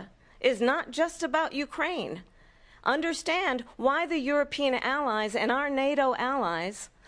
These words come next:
are so thankful that you are no longer president and that we understand the importance of the greatest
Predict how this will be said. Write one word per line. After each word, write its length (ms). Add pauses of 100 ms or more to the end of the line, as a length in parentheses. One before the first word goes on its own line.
(160)
are 180
so 80 (280)
thankful 500 (440)
that 100 (160)
you 80 (140)
are 80 (100)
no 60 (120)
longer 280 (160)
president 540 (680)
and 100 (100)
that 140 (160)
we 120 (800)
understand 580
the 200
importance 440 (140)
of 120
the 80 (100)
greatest 380